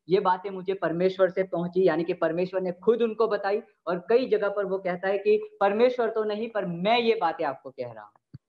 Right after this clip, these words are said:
तो ये मेरा personal, जो मैंने परमेश्वर से सीखा है, मेरा ये विश्वास है कि वहाँ जब पत-, पानी में डूबना, आपको क्या लगता है? पानी में कोई डूबता है तो धीरे-धीरे डूबता है,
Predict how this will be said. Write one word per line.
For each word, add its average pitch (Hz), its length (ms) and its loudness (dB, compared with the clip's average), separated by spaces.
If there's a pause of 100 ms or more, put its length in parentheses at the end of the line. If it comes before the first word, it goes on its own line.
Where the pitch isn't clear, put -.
तो 220 320 4
ये 214 120 8
मेरा 226 340 2 (280)
personal, 214 600 -2
जो 170 120 2
मैंने 196 320 2
परमेश्वर 170 460 2
से 160 180 4
सीखा 147 320 0
है, 123 160 -2 (260)
मेरा 247 360 4
ये 226 160 4
विश्वास 185 480 -2
है 127 160 -8 (260)
कि 170 100 2
वहाँ 180 560 -2 (200)
जब 175 180 0
पत-, 185 280 -2 (240)
पानी 196 280 2
में 233 200 0
डूबना, 190 280 2
आपको 202 240 0
क्या 208 160 0
लगता 175 220 -2
है? 175 60 -10
पानी 185 220 0
में 202 160 -4
कोई 202 160 4
डूबता 180 340 2
है 165 140 0
तो 180 140 -2
धीरे-धीरे 214 580 2
डूबता 214 260 -10
है, 233 200 -16